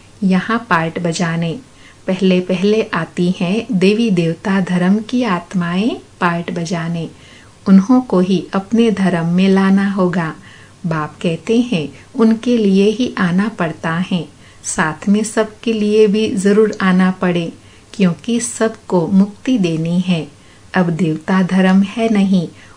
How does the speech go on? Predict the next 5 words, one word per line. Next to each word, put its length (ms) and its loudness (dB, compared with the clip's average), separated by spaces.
उनका 320 2
ही 240 0
sapling 640 -2
लगना 460 0
है। 440 -4